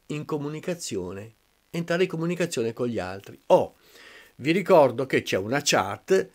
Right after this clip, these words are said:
su cui voi potete anche digitare e farmi delle domande o dirmi semplicemente: "Ciao, sono qui,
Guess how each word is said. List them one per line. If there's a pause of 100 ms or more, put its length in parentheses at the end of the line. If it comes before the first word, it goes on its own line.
su
cui
voi
potete
anche
digitare
e
farmi
delle
domande
o
dirmi
semplicemente:
"Ciao,
sono
qui,